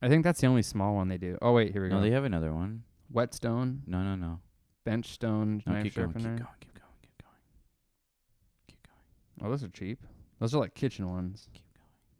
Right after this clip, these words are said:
Speaker 2: That one. Pocket knife sharpener. I have that one.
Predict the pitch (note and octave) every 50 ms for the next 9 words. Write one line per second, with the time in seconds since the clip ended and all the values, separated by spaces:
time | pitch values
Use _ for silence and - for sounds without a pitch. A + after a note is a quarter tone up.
0 | _ - - F#2 - - D2+ D#2 - - - _ _ _ _ _ _ _ _ -
1 | G2 F#2+ - F2+ - E2+ F2 E2+ E2 - - - E2+ D#2+ - - C#2+ C#2 D2 -
2 | - _ _ _ _ _ _ _ _ _ _ - E2 E2 D#2+ D#2+ D#2 B1 B1 D2